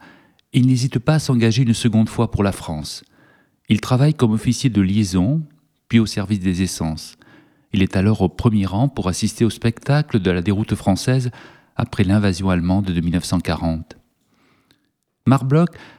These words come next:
s'appuie sur son expérience combattante et sa qualité de témoin pour écrire un livre devenu célèbre, L'étrange défaite. Un historien, il y met en évidence les causes de la victoire allemande.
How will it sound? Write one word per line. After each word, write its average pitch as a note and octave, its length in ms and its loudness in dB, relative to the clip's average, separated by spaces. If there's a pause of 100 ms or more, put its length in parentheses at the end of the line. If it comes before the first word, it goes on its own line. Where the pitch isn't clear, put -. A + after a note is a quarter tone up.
s'appuie E3+ 400 0
sur C3+ 240 -4
son C3+ 200 0
expérience C#3+ 520 2
combattante B2 800 0 (220)
et G2+ 80 -2
sa - 160 -2
qualité A2 340 2
de G2+ 100 0
témoin A#2+ 400 2
pour A#2 240 -2
écrire A#2 280 -2
un A2+ 80 4
livre A2 280 0
devenu G2+ 300 2
célèbre, F2 540 -2 (600)
L'étrange F#2+ 480 0
défaite. F#2 540 -4 (720)
Un F2+ 140 2
historien, G#2+ 580 0 (560)
il A2 160 0
y G#2+ 60 4
met A#2+ 260 0
en F2+ 120 -2
évidence G#2 600 0
les F2+ 160 -2
causes C3 380 0
de G2+ 100 -2
la F#2 80 0
victoire F2 320 -2
allemande. F2 540 -2